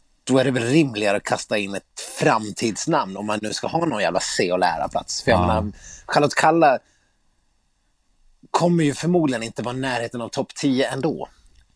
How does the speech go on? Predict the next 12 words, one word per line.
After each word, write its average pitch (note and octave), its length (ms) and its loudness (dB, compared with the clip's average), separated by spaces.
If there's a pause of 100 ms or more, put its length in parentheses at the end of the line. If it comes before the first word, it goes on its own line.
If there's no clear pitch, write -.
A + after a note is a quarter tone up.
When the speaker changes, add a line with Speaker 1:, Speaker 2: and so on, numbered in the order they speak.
(240)
Speaker 2:
Nej. F#2 340 0
Speaker 1:
Vad D3 140 4
ska - 220 2
hon A#2+ 520 2
dit C#3 320 4
och D3+ 60 4
göra? D3+ 220 4
Jag G2+ 100 2
fattar - 380 0
inte - 180 -8
det. - 140 -10 (1500)
Speaker 2:
Nej. A#2 520 2